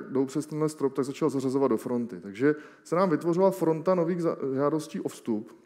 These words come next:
a v současné době je čekací doba přibližně osm až devět týdnů.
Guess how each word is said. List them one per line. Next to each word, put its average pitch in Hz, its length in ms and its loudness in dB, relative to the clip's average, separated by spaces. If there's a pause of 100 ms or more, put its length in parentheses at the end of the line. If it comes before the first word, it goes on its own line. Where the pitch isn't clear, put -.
(880)
a 117 240 0
v - 80 -12
současné 147 440 -4
době 135 360 4 (320)
je 131 120 -2
čekací 143 460 -2
doba 135 220 2
přibližně 135 460 -4
osm - 300 -6
až 131 100 -4
devět 127 300 0
týdnů. 98 360 -10